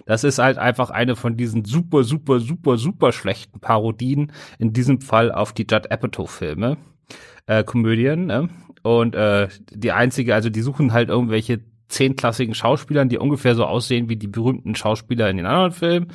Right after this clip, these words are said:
und, äh, machen irgendwelche Gags über die Dreijährige lachen oder so. Also ganz furchtbar. Dann haben wir geguckt Inchon. Das ist, äh, ein b-,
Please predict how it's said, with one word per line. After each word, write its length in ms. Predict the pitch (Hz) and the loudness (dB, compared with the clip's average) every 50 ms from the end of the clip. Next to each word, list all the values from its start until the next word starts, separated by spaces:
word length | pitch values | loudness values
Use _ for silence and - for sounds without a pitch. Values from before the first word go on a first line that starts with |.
| - - - - - - _ _ _ | -18 -20 -20 -20 -20 -20 _ _ _
und, 380 | - 117 123 123 123 123 117 - | 2 4 6 6 6 4 2 0
äh, 280 | 76 107 110 110 110 | 0 2 2 2 2
machen 340 | 110 104 98 95 - 131 113 | 2 0 -2 -2 -2 -2 0
irgendwelche 440 | 85 110 113 104 107 - - 110 92 | 0 0 0 0 0 -2 -2 -4 -2
Gags 420 | - 95 95 - - - - - | 0 -2 -2 -2 -4 -4 -4 -4
über 180 | - 107 113 107 | -2 0 0 0
die 140 | 98 104 - | 0 0 -2
Dreijährige 580 | 110 98 98 98 95 98 92 95 95 95 - | 0 2 2 2 2 2 0 0 -2 -6 -6
lachen 400 | - - - - - - - - | -6 -6 -6 -8 -8 -14 -16 -14
oder 220 | - - - - - | -14 -14 -14 -16 -16
so. 100 | - - - _ _ _ _ - - - - | -18 -20 -20 _ _ _ _ -20 -20 -12 -2
Also 240 | - 110 113 117 104 | 0 2 4 4 4
ganz 180 | 104 95 - | 2 0 0
furchtbar. 440 | - - - 60 - - - - - _ _ _ _ _ _ _ _ _ _ _ - - - - - - - _ | -4 -8 -10 -10 -10 -16 -20 -20 -20 _ _ _ _ _ _ _ _ _ _ _ -20 -20 -20 -20 -20 -20 -20 _
Dann 200 | - 117 139 151 | 0 2 4 4
haben 180 | 170 175 170 147 | 4 4 4 2
wir 120 | 143 143 | 2 2
geguckt 520 | 139 135 131 135 - - 135 135 - - - _ | 2 2 -2 0 -2 -2 -2 -2 -4 -12 -6 _
Inchon. 560 | - 196 220 226 - - - 98 78 67 76 - - - _ _ _ _ _ _ | 4 4 4 4 2 -2 -4 -6 -6 -8 -14 -18 -20 -20 _ _ _ _ _ _
Das 240 | - 104 117 117 - | -2 -2 -2 -2 -2
ist, 280 | - 139 135 - - | -2 -2 -2 -4 -8
äh, 380 | - - 104 110 110 104 104 107 - _ _ _ _ _ _ _ _ _ _ _ _ _ _ _ _ _ | -8 -6 -4 -2 -2 -2 -2 -4 -6 _ _ _ _ _ _ _ _ _ _ _ _ _ _ _ _ _
ein 560 | 113 110 113 113 110 117 104 78 98 104 107 | 0 2 4 4 2 0 -2 -4 -8 -10 -10
b-, 100 | 107 127 | -10 -10